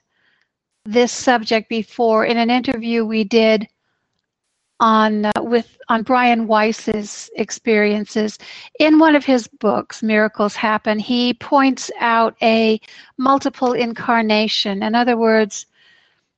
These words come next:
three people are one individuated unit of consciousness experiencing different aspects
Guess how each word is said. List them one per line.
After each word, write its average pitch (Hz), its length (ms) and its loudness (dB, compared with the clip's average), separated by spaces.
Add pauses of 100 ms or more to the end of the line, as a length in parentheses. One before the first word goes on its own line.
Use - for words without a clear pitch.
(800)
three 311 300 2
people 214 800 0 (480)
are 233 200 2
one 233 300 2
individuated 214 800 0
unit 214 240 -2
of 214 120 -14
consciousness 220 680 -4
experiencing 254 880 0
different 240 360 -2
aspects 220 680 -2